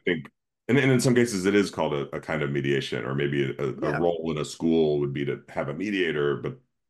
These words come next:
Speaker 1: really
Speaker 2: Yeah.
Speaker 1: what they're doing is, like, hosting an R J circle.
Speaker 2: Yeah.
Speaker 1: And in that case, actually, I think it is okay for anybody to just name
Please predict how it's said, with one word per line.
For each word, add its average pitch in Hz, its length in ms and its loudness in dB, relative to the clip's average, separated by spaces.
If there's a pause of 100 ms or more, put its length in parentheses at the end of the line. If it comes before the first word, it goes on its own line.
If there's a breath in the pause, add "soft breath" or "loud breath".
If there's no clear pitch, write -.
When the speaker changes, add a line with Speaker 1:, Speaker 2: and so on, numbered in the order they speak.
(140)
Speaker 1:
really 95 220 4
Speaker 2:
Yeah. 82 40 4
Speaker 1:
what 76 120 0
they're 82 120 -2
doing 82 200 0
is, 71 140 -4
like, 69 160 -4
hosting 67 400 -4
an 58 260 -8
R 67 100 -2
J 64 200 -4
circle. 80 500 -2 (400 loud breath)
Speaker 2:
Yeah. 113 240 -12
Speaker 1:
And 135 80 4
in 139 60 6
that 214 240 2
case, 139 640 -2 (540)
actually, 117 380 0
I 104 60 2
think 120 200 0
it 101 80 0
is 285 200 4
okay 82 320 -2
for 76 160 -4
anybody 76 400 -2
to 67 100 -8
just 71 240 -8
name 69 560 -4